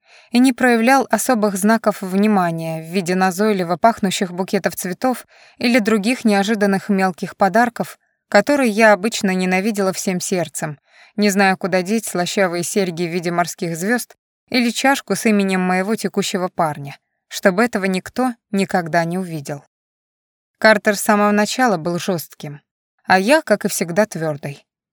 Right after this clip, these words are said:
Подобное сочетание характеров в итоге стало неплохой основой для достаточно продолжительных отношений, которые в общем счете продлились рекордное для меня время — целых четырнадцать месяцев. Из них два месяца мы жили вместе.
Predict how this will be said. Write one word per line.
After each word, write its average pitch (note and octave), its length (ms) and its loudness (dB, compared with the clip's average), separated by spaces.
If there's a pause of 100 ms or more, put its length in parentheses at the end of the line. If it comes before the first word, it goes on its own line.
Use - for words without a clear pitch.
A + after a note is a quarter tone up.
(140)
Подобное F#3+ 460 2
сочетание F#3+ 580 -2
характеров G3+ 640 0
в F3+ 140 -2
итоге A3 280 -2
стало A3 300 2
неплохой G3 520 0
основой A3 500 0 (360)
для G3 260 4
достаточно G#3+ 720 -2
продолжительных G3 840 -2
отношений, F3 680 -4 (360)
которые B3+ 360 2
в A3 80 0
общем A3+ 300 0
счете C4 360 -2
продлились G#3 640 0
рекордное G3 640 0
для F3 180 -2
меня F#3 260 -2
время — E3 460 -6 (360)
целых A#3+ 460 0
четырнадцать E3+ 720 -6
месяцев. - 640 -14 (540)
Из G3+ 180 0
них A3+ 220 4
два A3 180 4
месяца A#3 440 0
мы F#3 140 0
жили F#3+ 240 0
вместе. F3 560 -6